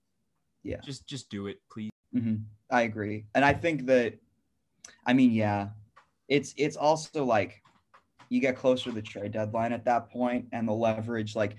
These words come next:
Speaker 1: you probably can't trade for anyone right now unless you're really, like, desperate and wanna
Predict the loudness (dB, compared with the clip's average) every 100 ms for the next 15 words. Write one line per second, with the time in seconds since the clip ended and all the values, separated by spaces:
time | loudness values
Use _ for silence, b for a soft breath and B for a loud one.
0 | b b -8 2 6 8 6 2 0 0
1 | -2 -2 -2 -2 0 0 0 2 2 2
2 | 2 0 -2 -2 -4 -2 0 0 2 2
3 | 2 0 -2 -4 -2 -4 -4 0 0 0
4 | 0